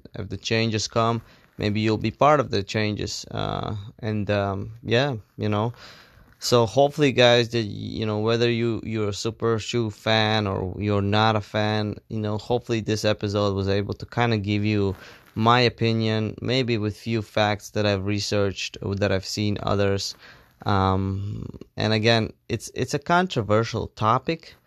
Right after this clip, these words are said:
because what, what runners we don't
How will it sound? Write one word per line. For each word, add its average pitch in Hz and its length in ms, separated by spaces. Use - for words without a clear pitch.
because 131 560
what, 123 560
what 131 400
runners 117 640
we 113 280
don't 107 380